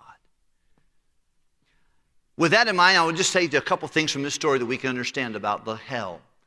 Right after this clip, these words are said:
Number one, hell is, it's a real distance. From afar off, it's a distant place. I don't know where it is. Some people believe it's in the center of the earth. I don't know that I have biblical, uh, permission to say that emphatically.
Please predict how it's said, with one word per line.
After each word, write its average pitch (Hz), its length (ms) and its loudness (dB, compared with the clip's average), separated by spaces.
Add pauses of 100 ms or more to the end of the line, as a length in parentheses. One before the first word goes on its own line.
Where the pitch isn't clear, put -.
(240)
Number 147 180 -2
one, 127 520 -2 (320)
hell 151 580 0 (640)
is, 113 220 -6 (180)
it's - 260 -2
a 117 60 -4
real 123 320 -2
distance. - 800 -10 (1120)
From 139 180 -2
afar 185 500 0
off, 147 720 -8 (880)
it's 139 200 0
a 143 60 -2
distant 165 460 -2
place. 139 280 -6
I 123 120 4
don't 120 140 -6
know 117 100 -2
where 110 260 0
it 104 60 -4
is. 123 160 -2
Some 127 160 -4
people 117 120 -6
believe 110 280 -4
it's 117 160 -8
in 117 80 -6
the 110 60 -10
center 120 280 -10
of 113 80 -10
the 117 160 -6
earth. 120 240 -4
I 104 80 -12 (100)
don't 123 200 -14
know 113 180 -6
that 110 60 0
I 104 60 0
have 110 360 -4
biblical, 107 580 -6 (320)
uh, 98 260 0 (680)
permission 120 440 -2
to 104 60 -4
say 117 260 0
that 107 180 -2
emphatically. 117 720 -6